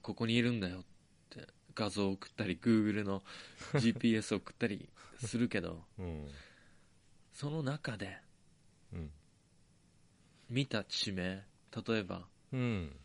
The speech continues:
Speaker 1: 白石。
Speaker 2: <laughs> 白石だよ。<laughs> 福島にあんだよね。
Speaker 1: 白い石ってのがね、今浮かんだんだよ。ポロリと。
Speaker 2: あ、白い、真っ白な石ね。うん。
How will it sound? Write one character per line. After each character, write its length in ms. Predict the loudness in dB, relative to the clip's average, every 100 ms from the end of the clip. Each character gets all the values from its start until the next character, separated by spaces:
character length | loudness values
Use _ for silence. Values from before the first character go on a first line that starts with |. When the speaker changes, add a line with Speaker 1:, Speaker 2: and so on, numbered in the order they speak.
| -20 _ _ _ -10
Speaker 1:
白 480 | -4 2 4 6 4
石。 280 | 2 -4 -10
Speaker 2:
<laughs> 1200 | -14 -14 -16 -18 -18 -20 -18 -18 -18 -20 -20 -8
白 440 | -6 -2 -2 0 0
石 220 | -2 -6
だ 60 |
よ。 60 | -10 -12 -18 -18 -18 -18 -16
<laughs> 600 | -16 -16 -18 -20 -20 -20
福 260 | -20 -8 -4
島 280 | -2 0 0
に 60 |
あ 100 | -2
ん 80 | -4
だ 80 | -4
よ 60 |
ね。 180 | -6 -8 -12 -18 -14
Speaker 1:
白 500 | -6 -2 2 6 8
い 200 | 8 6
石 220 | 4 0 -4
っ 60 |
て 220 | -4 -6 -4
の 140 | -4
が 100 | -8
ね、 220 | -10 -12 -16 -10
今 180 | -4 -4
浮 60 |
か 160 | -2 -4
ん 60 | -2
だ 120 | -4
ん 60 |
だ 80 | -4
よ。 80 | -10 -14 -20 -10
ポ 120 | -6
ロ 120 | -4
リ 100 | -4
と。 200 | -8 -18 -20 _ -20 -20
Speaker 2:
あ、 100 | -18 -14
白 440 | -10 -8 -6 -6
い、 160 | -6 -8
真 100 | -10
っ 20 |
白 260 | -10 -10 -10
な 80 | -12
石 200 | -12 -10
ね。 160 | -10 -10 -12
う 40 |
ん。 160 | -12 -12